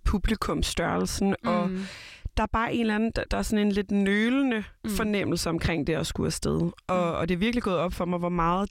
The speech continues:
Speaker 1: d-, hele det her ritual med at stå for eksempel ude i foyeren først og få sig et lille glas vin, inden man går
Speaker 2: Ja.
Speaker 1: i biffen, og der er fyldt sal, og der er stemning, og man kan gå ud bagefter og lave et eller andet.
Speaker 2: Ja.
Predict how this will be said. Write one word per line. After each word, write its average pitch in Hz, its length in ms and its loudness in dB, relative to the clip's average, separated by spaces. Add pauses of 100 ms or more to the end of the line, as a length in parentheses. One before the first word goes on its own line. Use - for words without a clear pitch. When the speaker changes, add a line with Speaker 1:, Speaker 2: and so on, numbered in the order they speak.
Speaker 1:
d-, - 120 -4
hele 196 220 2
det 202 100 2
her 180 180 0
ritual 190 560 0
med 180 180 2
at 175 100 -2
stå 180 300 0
for - 120 -2
eksempel 180 280 0
ude 190 120 4
i - 20 2
foyeren 180 480 0
først 170 280 -2
og 180 80 0
få 180 140 0
sig 170 180 0
et 175 80 0
lille 180 200 2
glas 170 280 -2
vin, 233 200 2
inden 190 120 -2
man 180 120 0
går 175 80 0
Speaker 2:
Ja. 160 60 0
Speaker 1:
i 170 40 -2
biffen, 214 500 0
og 170 60 -2
der 160 60 0
er 165 40 -2
fyldt - 380 -2
sal, 196 500 0
og - 80 -2
der 165 60 -2
er 160 40 -2
stemning, 190 640 2
og 165 100 -2
man 165 80 0
kan 165 100 0
gå - 180 -4
ud 202 180 2
bagefter 151 460 0
og 170 40 2
lave 170 160 2
et 180 40 2
eller 165 140 -2
andet. 160 200 0 (200)
Speaker 2:
Ja. - 100 -2